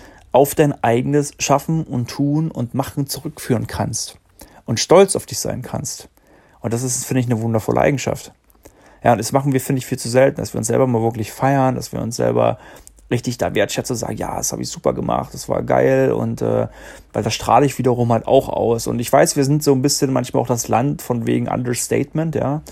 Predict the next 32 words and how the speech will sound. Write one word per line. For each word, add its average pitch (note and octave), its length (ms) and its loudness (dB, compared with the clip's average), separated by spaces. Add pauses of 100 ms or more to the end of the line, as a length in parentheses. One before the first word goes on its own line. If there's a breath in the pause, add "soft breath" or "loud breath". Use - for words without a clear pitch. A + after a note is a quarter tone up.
(320 loud breath)
äh, A2 200 -2
so, G#2+ 160 -6
ja, G2 340 -2
ach - 100 -14
komm, G#2+ 280 -6
war, - 280 -6 (100)
war G#2 220 -8
jetzt - 220 -6
nicht G#2+ 100 -10
so G#2+ 140 -6
oder G#2+ 220 -2
das A#2 180 -14
wäre G#2+ 100 -2
nicht G#2+ 160 -6
nötig A#2 240 -8
gewesen A#2 320 -6
und A2 60 -6
so. - 180 -6
Ja, B2+ 240 -4
warum G#3+ 220 0
nicht? D#4+ 280 0 (680 loud breath)
Trag E3 240 2
das - 240 2
ruhig D#3 220 -2
gern D#3+ 140 2
raus, D#3+ 360 4
ja, C3 300 2 (160)
Kopf - 320 0
hoch, F3+ 320 4 (220)
Schulter D#3+ 340 2
nach D3+ 160 0
hinten D3+ 500 0